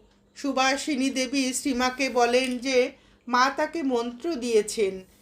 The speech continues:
কিন্তু তিনি সাধন ভজন কিছুই জানেন না, জপেও তার মন বসে না। মা তাতে বলেন, "তুমি যে এই কাজ করছো, এতেই সাধন ভজন করা হচ্ছে, এর চেয়ে আর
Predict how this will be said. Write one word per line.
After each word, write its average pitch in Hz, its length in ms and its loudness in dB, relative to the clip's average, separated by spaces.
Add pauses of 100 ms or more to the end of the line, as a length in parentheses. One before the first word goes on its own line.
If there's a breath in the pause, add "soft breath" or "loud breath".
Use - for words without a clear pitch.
(180 soft breath)
কিন্তু 277 340 0
তিনি 277 340 0
সাধন 269 540 2
ভজন 262 500 -2
কিছুই 294 560 -4
জানেন 202 420 0
না, 185 380 -4 (380 loud breath)
জপেও 254 500 2
তার 285 320 0
মন 240 300 2
বসে 214 360 0
না। 185 300 -6 (400 soft breath)
মা 247 240 4
তাতে 254 300 0
বলেন, 240 540 2 (320)
"তুমি 269 220 2
যে 285 160 0
এই 285 120 0
কাজ 262 460 2
করছো, 285 640 -2 (280 soft breath)
এতেই 294 420 0
সাধন 262 560 2
ভজন 240 480 0
করা 208 340 2
হচ্ছে, 202 560 -2 (380 soft breath)
এর 247 300 4
চেয়ে 311 320 0
আর 302 220 4